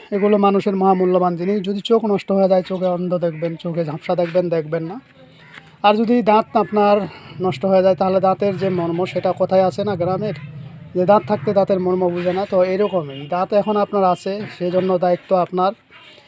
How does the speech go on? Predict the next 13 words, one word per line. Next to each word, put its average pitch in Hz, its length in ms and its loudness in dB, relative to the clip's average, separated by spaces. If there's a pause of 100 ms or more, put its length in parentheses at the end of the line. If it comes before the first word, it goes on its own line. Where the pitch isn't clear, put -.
(380)
দেখবেন 226 420 4
দাঁত 220 240 4
অনেক 214 240 2
মানুষ 202 320 -2
আছে 202 280 -2
যে 190 200 -2
মৃত্যুর 185 420 -4
পরেও 226 260 4
কিন্তু 240 300 -2
দাঁতগুলো 180 580 0
সচল 180 320 -2
থেকে 165 260 -2
যায়, 214 200 -2